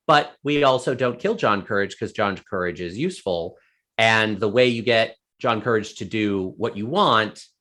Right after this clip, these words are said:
is by creating these other things that do not necessarily create the motivations they appear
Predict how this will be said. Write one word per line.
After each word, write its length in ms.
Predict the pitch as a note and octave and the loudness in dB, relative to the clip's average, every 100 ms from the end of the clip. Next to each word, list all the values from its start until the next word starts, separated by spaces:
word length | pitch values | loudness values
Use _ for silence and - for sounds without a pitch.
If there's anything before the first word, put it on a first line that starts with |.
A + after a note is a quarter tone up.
| _ _ | _ _
is 140 | A#2+ A#2+ | -6 0
by 180 | B2+ | 0
creating 540 | A#2 - A#2+ A#2 A2+ G#2+ | 0 -2 -2 0 -2 -2
these 160 | G#2 | -2
other 240 | D3 C3+ B2 | 0 0 0
things 480 | B2 G2+ G2 F#2 - G2 | 2 0 0 -6 -10 -10
that 240 | F#2+ G#2+ - - G#2 | -4 -2 -4 -12 -6
do 140 | B2 | -2
not 220 | B2 A#2 | 0 0
necessarily 800 | A2+ G#2+ A2+ - C3+ C3 B2+ A2+ | -2 -4 -6 -6 0 2 2 0
create 360 | G#2+ B2 A2 A2 | -2 -4 -6 -4
the 60 | |
motivations 720 | A2+ A2+ G#2+ G#2 G2+ - F#2+ | -4 0 0 0 -2 -4 -8
they 160 | F2+ F#2+ | -4 -4
appear 480 | F#2+ - G#2+ G#2 | -6 -8 -8 -6